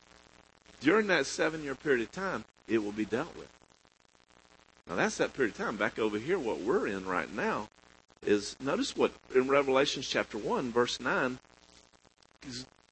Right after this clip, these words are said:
the misunderstanding about the book of Revelation is about a tribulation period. But notice what John says. "I, John, your brother, fellow partaker in tribulation."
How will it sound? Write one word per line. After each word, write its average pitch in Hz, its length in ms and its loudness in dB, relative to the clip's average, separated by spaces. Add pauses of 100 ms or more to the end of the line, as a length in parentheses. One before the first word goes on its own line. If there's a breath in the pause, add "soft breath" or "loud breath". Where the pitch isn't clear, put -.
(140)
the 127 80 0
misunderstanding 180 1300 2
about 139 200 4
the 139 60 -6
book 135 160 -2
of 139 80 2
Revelation 139 540 2
is 139 120 -10
about 117 240 2
a - 20 -6
tribulation 131 640 -4
period. 101 180 -8 (240)
But 175 160 -2
notice 262 400 2
what 135 200 2
John 143 380 2
says. 151 600 0 (100)
"I, 220 280 6
John, 175 500 2
your 135 140 6
brother, 131 640 4 (560)
fellow 247 840 8
partaker 202 920 6 (160)
in 226 340 4
tribulation." 190 1120 4